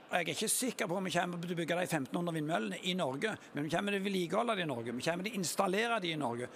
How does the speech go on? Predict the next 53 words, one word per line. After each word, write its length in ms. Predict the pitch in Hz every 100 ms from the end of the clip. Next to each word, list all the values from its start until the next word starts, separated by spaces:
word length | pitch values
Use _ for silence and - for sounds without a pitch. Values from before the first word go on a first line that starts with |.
| -
vi 100 | -
kommer 220 | 147 202
til 20 |
å 120 | 214 220
male 420 | 202 135 123 190 220
de 80 | 208
i 60 |
Norge, 300 | 170 131 127 - -
vi 120 | - 147
kommer 160 | 185
til 20 |
å 40 | 208
bytte 180 | 175 185
reservedelen 720 | 180 - 214 226 226 208 170 156
i 20 |
Norge, 240 | 123 113 120 -
og 140 | 143
vi 20 | 143
kommer 240 | 175 202
til 420 | 208 - - - 180
å 60 | 165 -
passe 220 | 170 180
på, 80 | 185 214 - -
eh, 400 | - 180 180 180 180
generatorene 800 | 180 180 175 220 190 269 220 160
i 80 | 139
Norge. 300 | 110 110 113 - -
Og 100 | 190
f-, 160 | 151 190 -
det 80 | 151
er 100 | 170
flere 320 | 196 165 180
selskap, 400 | - 151 185 226
inkludert 400 | 160 143 165 165
I 60 | 156
K 80 | 156 247
M, 100 | 262 - -
som 160 | 180 156
har 240 | 151 165 208
nå 160 | 175
begynt 320 | 165 180 156 185
å 20 |
reparere 420 | 156 - 175 185
generatorene 640 | 160 165 165 220 220 208 143
ved 140 | 131
vindmøllene. 400 | 117 123 120 113 - -
Og 80 | 170
vi 20 |
kommer 240 | 180 226
til 60 | -
å 20 |
skifte 400 | 214 175 - 190
vindblad. 640 | 196 143 120 151 220 170